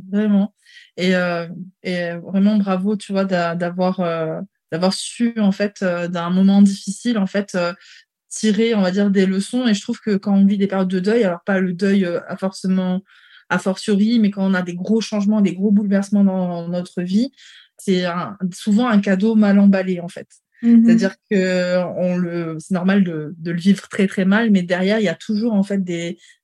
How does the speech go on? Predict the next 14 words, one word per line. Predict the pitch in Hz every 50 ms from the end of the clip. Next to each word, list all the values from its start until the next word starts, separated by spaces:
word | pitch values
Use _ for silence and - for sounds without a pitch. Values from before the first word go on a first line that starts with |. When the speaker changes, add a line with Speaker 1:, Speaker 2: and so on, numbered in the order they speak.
| _ -
Speaker 1:
des | 175 190 190
leçons | 190 202 208 196 - 247 247 247
et | 226
des | 202 185 175
choses | - - 233 240 208 196 - _
qui | - - 185
en | 180 180
ressortent | 180 185 185 - - 220 247 - -
et | 202
qui | 202 - 190
nous | 190
font | 185 - - 208 196
enco-, | 185 185 - -
en, | - 180 180